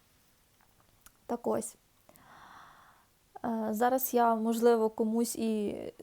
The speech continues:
знаєте, р-, е, р-, розрушу його картину світу, тому що, е, для мене, е, немає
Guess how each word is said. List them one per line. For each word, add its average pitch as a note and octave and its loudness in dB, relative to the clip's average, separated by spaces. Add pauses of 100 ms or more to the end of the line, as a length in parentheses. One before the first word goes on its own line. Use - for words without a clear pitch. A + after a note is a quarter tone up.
(240)
знаєте, A3 -2
р-, G#3+ 2
е, - -4 (920)
р-, A3 -2
розрушу C4 4
його A#3 0 (100)
картину A#3 2
світу, A#3+ -2
тому A3 -4
що, G#3+ -4 (1300)
е, A3+ -4 (3000)
для A3+ 0
мене, C#4+ 0 (2750)
е, A3 -2
немає A#3 2